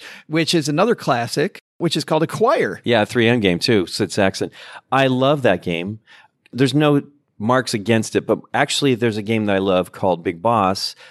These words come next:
Speaker 2: designed by Wolfgang Kramer, I believe in the eighties, that was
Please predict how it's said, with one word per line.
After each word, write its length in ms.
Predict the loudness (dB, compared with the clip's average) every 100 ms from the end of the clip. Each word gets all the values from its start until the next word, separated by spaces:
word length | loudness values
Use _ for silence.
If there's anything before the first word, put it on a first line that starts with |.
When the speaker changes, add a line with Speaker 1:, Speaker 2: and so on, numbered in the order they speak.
| _ -20 -20 _ _
Speaker 2:
designed 360 | -4 2 2 2
by 100 | 0
Wolfgang 380 | 0 -4 -8
Kramer, 400 | -4 0 2 0 -2
I 80 | -4
believe 460 | 0 2 2 4
in 80 | 4
the 100 | 2
eighties, 540 | 0 -4 -6 -10 -12 -16 _ _ _ -6
that 260 | -2 -2
was 540 | 0 0 2 -2 -6